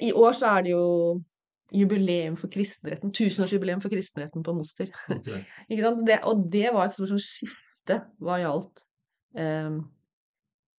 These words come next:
Speaker 1: det var liksom overgangen fra maktsamfunnet, ikke sant, til et mer rettsbasert samfunn. Og det tenker jeg at vi kan,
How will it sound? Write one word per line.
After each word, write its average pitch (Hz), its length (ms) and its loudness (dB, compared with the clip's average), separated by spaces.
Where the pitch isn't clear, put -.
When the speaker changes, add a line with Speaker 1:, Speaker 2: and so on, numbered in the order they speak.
Speaker 1:
det 180 80 0
var 196 100 6
liksom 220 240 0
overgangen 160 560 4
fra 190 80 0
maktsamfunnet, 165 1120 -4
ikke 208 100 -6
sant, 214 240 -8
til 165 240 -2
et 175 120 -8
mer 165 160 -6
rettsbasert - 800 -10
samfunn. 214 380 -4
Og 196 200 2
det 226 160 4
tenker 196 280 -2
jeg 175 100 0
at 175 60 -6
vi 185 80 -4
kan, 190 180 0